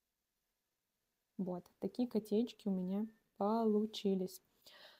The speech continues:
А, досняла видео, м, в мастер-класс сложных моментов, сняла видео, как делать утяжку, сняла, как вставить глазки, чтоб,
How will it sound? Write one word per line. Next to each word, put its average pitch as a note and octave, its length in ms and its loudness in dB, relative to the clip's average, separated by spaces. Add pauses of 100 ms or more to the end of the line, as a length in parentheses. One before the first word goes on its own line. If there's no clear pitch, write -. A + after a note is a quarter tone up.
(280)
А, A3+ 60 -2 (280)
досняла A#3 640 6
видео, E4+ 560 4 (440)
м, C#4+ 520 2
в C4+ 60 0
мастер-класс C#4 920 2
сложных C4 520 2
моментов, B3 500 2
сняла A#3 380 4
видео, G3+ 640 2
как G3+ 240 2
делать F#3 340 2
утяжку, A3 800 -2
сняла, A#3 960 4
как G3+ 380 2 (760)
вставить G3+ 440 4
глазки, G#3 480 0
чтоб, B3+ 240 -2